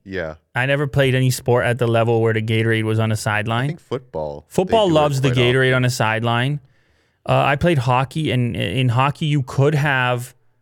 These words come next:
Speaker 2: you could have a water guy, but it would be, like, a case with independent water bottles in it.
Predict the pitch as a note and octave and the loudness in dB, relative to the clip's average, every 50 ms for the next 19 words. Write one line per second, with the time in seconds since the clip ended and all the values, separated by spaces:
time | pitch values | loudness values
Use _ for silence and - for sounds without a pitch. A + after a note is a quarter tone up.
0 | _ _ _ _ _ _ _ _ _ _ C3 C3 C3 B2+ - - D#3 D3+ C3 C#3 | _ _ _ _ _ _ _ _ _ _ -6 -4 -4 -4 -2 0 0 0 0 0
1 | D3+ C#3+ C3+ B2+ B2+ A2+ A2 G#2+ A2 A2+ A2 A#2 B2 B2+ B2+ A#2+ A#2 - G#2+ G#2 | 0 0 0 0 0 0 0 0 0 0 2 2 0 0 -2 -4 -4 -4 -4 -2
2 | G2+ G#2+ A#2+ C#3 D#3 D#3 C3+ B2 A2+ A2 G#2+ - A#2 A#2 A#2+ B2 B2 A#2+ A#2+ A#2+ | -2 -2 -2 -2 -4 -4 -2 -2 0 0 -2 -4 -6 -6 -4 -6 -6 -6 -6 -6
3 | A2+ A2 A2 A2 A2 G#2+ - - _ - - A#2+ A2 - A2+ - - - - C3+ | -6 -4 -6 -6 -8 -10 -12 -18 _ -12 -10 -10 -10 -10 -12 -14 -12 -10 -6 -6
4 | B2+ B2 B2 B2 B2+ - - - - - A#2 A2 G#2+ G#2+ - - B2+ B2 B2 A#2 | -4 -4 -4 -6 -6 -8 -10 -12 -12 -10 -10 -10 -10 -10 -10 -8 -6 -4 -6 -6
5 | - B2 A#2+ A2+ A2 G#2+ A2+ A2+ A2 A2 A2 G#2+ G#2+ G#2+ G#2 G#2 G#2 G#2+ G#2 A#2+ | -6 -6 -8 -6 -6 -6 -6 -4 -4 -4 -4 -4 -4 -4 -4 -4 -4 -6 -8 -10
6 | G2 A#2 G#2+ G2+ D2+ C#2 | -8 -8 -8 -8 -10 -14